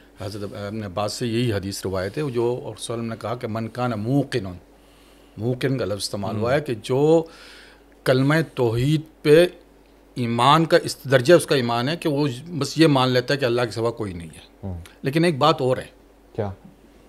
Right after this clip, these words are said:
Speaker 1: वो मैंने चूँकि अपने मुरासिल में भी बात की है, वो बड़ी, अगर आप इजाज़त दे रहे हैं तो मैं बात कर लेता
Speaker 2: जी,
Speaker 1: हूँ,
Speaker 2: जी।
Speaker 1: क्योंकि फिर बड़ा कंट्रैक्शन आ जाएगा।
Speaker 2: नहीं, नहीं,
Speaker 1: हाँ।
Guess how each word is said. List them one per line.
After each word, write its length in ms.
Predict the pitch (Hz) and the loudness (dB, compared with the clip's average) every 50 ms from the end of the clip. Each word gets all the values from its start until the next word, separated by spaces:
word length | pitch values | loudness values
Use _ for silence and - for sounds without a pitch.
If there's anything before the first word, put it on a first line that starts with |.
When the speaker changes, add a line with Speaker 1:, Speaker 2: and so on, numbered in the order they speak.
| - - - - - - - - - - - | -20 -20 -20 -20 -20 -20 -20 -20 -16 -6 -2
Speaker 1:
वो 100 | 110 123 | 0 2
मैंने 240 | 131 135 135 135 123 | 2 2 2 2 0
चूँकि 240 | - 135 123 - | -2 -4 -2 0
अपने 200 | 131 117 - 131 | 0 0 0 0
मुरासिल 380 | 113 101 104 101 101 - 135 135 | -2 -2 -2 -2 -4 -2 -2 0
में 120 | 139 139 | 0 0
भी 80 | 131 123 | 0 -2
बात 260 | 110 110 104 104 - | -2 -2 -4 -4 -6
की 160 | - - 104 | -8 -8 -8
है, 100 | 98 101 | -6 -6
वो 100 | 131 120 | -6 -4
बड़ी, 340 | 104 104 135 143 135 123 113 | 0 2 4 6 6 4 2
अगर 360 | 104 101 - 98 92 - 98 | 0 -4 -10 -14 -12 -12 -8
आप 180 | 98 110 110 113 - | -8 -8 -8 -10 -8
इजाज़त 300 | 107 113 127 143 156 160 | -2 2 4 6 6 4
दे 140 | 143 135 160 | 6 8 8
रहे 140 | 160 156 | 8 8
हैं 60 | 156 139 | 6 4
तो 100 | - 123 | 0 -2
मैं 180 | 107 104 95 | -2 -2 -2
बात 200 | 98 101 113 - | -2 -2 -2 0
कर 160 | - 139 143 | 2 2 4
लेता 180 | 165 165 143 113 | 6 6 4 4
Speaker 2:
जी, 60 | 113 | 4
Speaker 1:
हूँ, 120 | 117 110 104 | 2 0 -2
Speaker 2:
जी। 100 | 120 - | -4 -2
Speaker 1:
क्योंकि 180 | - 127 131 139 | 0 2 2 2
फिर 120 | 123 139 | 2 2
बड़ा 200 | 127 120 127 139 | 2 4 4 4
कंट्रैक्शन 600 | 135 - 127 120 123 127 131 - - - 147 123 | 4 2 0 -4 -2 -4 -4 -2 0 -2 0 0
आ 60 | 104 98 | -2 -4
जाएगा। 240 | 98 107 107 120 | -4 -4 -2 0
Speaker 2:
नहीं, 100 | 131 143 | 2 2
नहीं, 100 | 180 - | 2 0
Speaker 1:
हाँ। 100 | 110 101 | -2 -4